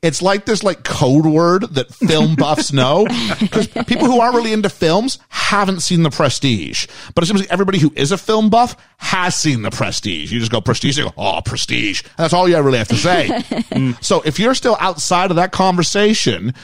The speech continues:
Speaker 1: I know Danny from It's a Musical still hasn't gotten around to seeing it yet, but didn't listen to the podcast 'cause I told him, "Don't listen to the
Speaker 2: No, no,
Speaker 1: podcast."
Speaker 2: definitely not.
Speaker 1: Um, and we also warned him in the podcast, "Don't listen to the podcast."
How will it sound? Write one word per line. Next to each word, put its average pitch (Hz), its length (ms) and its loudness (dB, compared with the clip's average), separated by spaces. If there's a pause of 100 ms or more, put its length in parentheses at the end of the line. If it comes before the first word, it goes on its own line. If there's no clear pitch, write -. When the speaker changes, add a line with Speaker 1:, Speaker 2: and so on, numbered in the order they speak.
Speaker 1:
I 120 80 0
know 139 100 4
Danny 160 320 0
from 151 120 2
It's 143 120 -2
a 147 40 2
Musical 143 380 2
still 127 220 0
hasn't 113 220 -2
gotten 101 180 -4
around 95 200 -4
to 87 60 -12
seeing 92 280 -6
it - 100 -16
yet, 87 260 -12 (420)
but 139 140 -4
didn't 160 260 -2
listen 151 280 -2
to 127 80 -6
the 123 80 0
podcast 120 580 -2
'cause 107 100 -6
I - 20 -6
told 117 260 0
him, 104 60 -6
"Don't 95 240 -4
listen 98 220 -4
to 202 60 -2
the 170 80 -2
Speaker 2:
No, 117 160 0
no, 147 60 -4
Speaker 1:
podcast." - 20 -6
Speaker 2:
definitely - 340 -4
not. 139 180 -6 (500)
Speaker 1:
Um, 107 540 -2
and 135 80 -2
we 135 60 2
also 127 200 0
warned 113 260 0
him 104 60 -2
in 92 40 -4
the 85 60 -8
podcast, 76 420 -8
"Don't 71 120 -12
listen - 180 -14
to - 60 -12
the - 20 -8
podcast." 69 320 -14